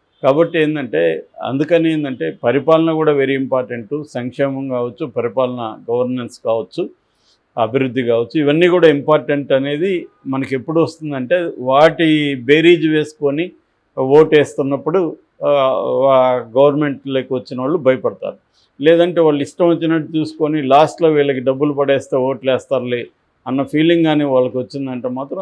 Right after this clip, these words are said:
అది it will be a dangerous thing. యాక్చువల్గా డబ్బులు తీసుకోకుండా వెయ్యాలి,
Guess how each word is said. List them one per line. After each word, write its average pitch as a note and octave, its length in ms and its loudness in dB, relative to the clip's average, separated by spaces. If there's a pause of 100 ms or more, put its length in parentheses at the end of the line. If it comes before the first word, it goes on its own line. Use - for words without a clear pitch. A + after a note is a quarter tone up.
అది B2+ 160 -4 (200)
it - 80 -18 (100)
will B2 180 -8
be B2+ 60 -4
a A#2+ 180 -4
dangerous A2 400 -8 (380)
thing. G2+ 120 -12 (460)
యాక్చువల్గా D#3 420 2
డబ్బులు C3+ 380 2
తీసుకోకుండా D#3+ 920 2 (880)
వెయ్యాలి, C#3+ 520 2